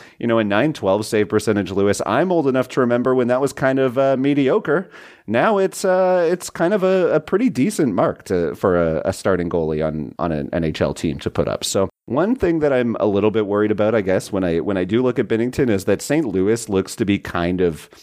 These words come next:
kind of mid this season. They, they appear in the bottom half of many even strength defensive metrics.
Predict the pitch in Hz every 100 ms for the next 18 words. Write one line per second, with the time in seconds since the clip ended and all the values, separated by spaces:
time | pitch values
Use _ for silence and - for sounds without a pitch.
0 | - _ _ _ _ _ - 208 302 -
1 | 113 107 80 82 - 87 85 90 90 87
2 | 90 92 110 - 147 190 180 - 90 101
3 | 95 101 101 87 87 87 92 95 92 -
4 | _ - 107 104 101 - 98 95 92 -
5 | 107 - 104 104 101 - 107 - -